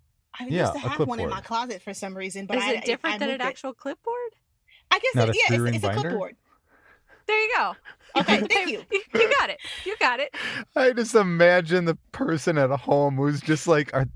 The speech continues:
Speaker 2: are they talking about office supplies?
Speaker 3: Office
Speaker 1: Yeah,
Speaker 3: supplies.
Speaker 1: office supplies. They're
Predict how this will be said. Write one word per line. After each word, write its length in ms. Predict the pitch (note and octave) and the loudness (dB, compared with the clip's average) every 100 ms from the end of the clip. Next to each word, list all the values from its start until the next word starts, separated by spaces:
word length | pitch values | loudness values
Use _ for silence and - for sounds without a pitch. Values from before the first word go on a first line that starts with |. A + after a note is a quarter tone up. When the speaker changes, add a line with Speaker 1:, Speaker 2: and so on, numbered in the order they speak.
| - - - - - | -12 -18 -20 -20 -2
Speaker 2:
are 60 | C3 | 0
they 60 | |
talking 340 | - A#3+ C#4 C#4 | 2 0 0 4
about 260 | B3+ G#3 - | 4 4 4
office 340 | - B2 B3 | 4 4 -2
supplies? 600 | - E4 - F4+ G4 G#4 - | 0 -6 0 2 4 4 2
Speaker 3:
Office 180 | - - | 0 2
Speaker 1:
Yeah, 140 | A4 | 4
Speaker 3:
supplies. 100 | - B4+ D5+ | 6 4 4
Speaker 1:
office 140 | C#5+ - | 0 4
supplies. 840 | B4+ B4+ B4+ A4 G4+ G4+ - | 2 4 0 4 2 2 0
They're 100 | D4 | 0